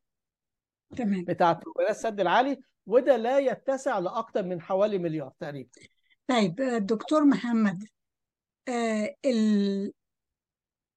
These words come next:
Speaker 1: السودان وما يحدث في السودان اليوم،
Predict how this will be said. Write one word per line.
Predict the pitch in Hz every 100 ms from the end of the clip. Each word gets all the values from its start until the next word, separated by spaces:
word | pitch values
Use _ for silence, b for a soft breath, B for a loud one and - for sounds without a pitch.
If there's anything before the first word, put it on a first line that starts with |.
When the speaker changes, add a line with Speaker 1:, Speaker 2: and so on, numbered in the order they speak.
| _ _ _ 254
Speaker 1:
السودان | 214 - 254 208 240 240 226 220 202
وما | 226 220 208
يحدث | 202 220 214 202
في | - -
السودان | 196 - 208 175 214 208
اليوم، | 196 185 208 214 208 208